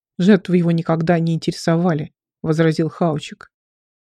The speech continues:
«Если они продолжат в том же духе, будет то же самое, что в Гарахане», уверенно заявила Тиамелиор. Хаучик встрепенулся.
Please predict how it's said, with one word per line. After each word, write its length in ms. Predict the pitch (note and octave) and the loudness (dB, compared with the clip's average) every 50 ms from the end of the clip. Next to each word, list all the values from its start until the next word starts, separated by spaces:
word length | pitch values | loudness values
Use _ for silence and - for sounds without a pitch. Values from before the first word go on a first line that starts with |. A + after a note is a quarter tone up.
| _ _ _ _ | _ _ _ _
«Если 340 | - F3 E3+ - G3+ F#3 - | -2 -2 -2 0 -4 -4 -2
они 280 | - F#3+ F#3+ F#3+ F3+ E3 | 0 2 2 2 2 0
продолжат 600 | - - E3+ E3+ F3 F3 E3 D3+ - D3 - - | -4 -4 -2 0 0 0 0 -2 -4 -8 -10 -12
в 80 | - | -8
том 200 | - F3+ D3+ D#3+ | -6 -6 -4 -4
же 120 | D#3+ E3 D#3+ | -4 -2 -2
духе, 520 | D#3+ D#3+ - A3+ - - - D#3+ D#3 - _ _ _ | -2 2 2 2 0 0 -8 -10 -10 -10 _ _ _
будет 340 | - F#3 F3 F3+ F3 - _ | 2 2 4 4 2 0 _
то 140 | - F3+ E3+ | -2 -2 -2
же 100 | E3 D#3+ | -2 -4
самое, 440 | - - - B3 B3+ A3+ F3 D#3+ D#3+ | -6 0 2 4 4 4 4 0 -6
что 220 | - - - E3 | -10 -6 -4 -4
в 120 | D3+ - _ | -4 -4 _
Гарахане», 680 | - D#3+ E3+ E3 - - - F#3+ D#3 B2+ C#3 D#3+ - _ _ _ _ _ _ _ _ _ _ | -2 0 0 -2 -6 -6 -6 -6 -4 -4 -6 -10 -12 _ _ _ _ _ _ _ _ _ _
уверенно 480 | G#3 F3 E3 G3+ A3+ A3 G3+ F#3+ F#3 | 0 2 4 4 4 4 2 -2 -2
заявила 540 | E3+ - F3 E3 D#3+ D#3+ D#3+ E3 D#3+ D#3 D#3+ - _ _ | -2 -2 -2 -2 -2 0 -2 -2 -2 -2 -6 -8 _ _
Тиамелиор. 680 | - - D#3+ D#3 D#3+ D#3 D#3 D#3+ D#3+ D3+ C#3+ C#3 - _ _ _ _ _ _ _ | -2 0 0 0 0 0 -2 -2 -2 -2 -4 -6 -10 _ _ _ _ _ _ _
Хаучик 540 | _ - - E3+ F#3+ A3 A3+ - A#3 A3 - | _ -2 0 2 4 2 2 0 -8 -10 -10
встрепенулся. 920 | - - - F#3 E3 F3 - - G3 F3 D#3 D3+ C#3 - - - F3 F3 | -20 -6 -6 -4 -4 -2 0 0 0 0 0 -4 -6 -10 -12 -14 -14 -14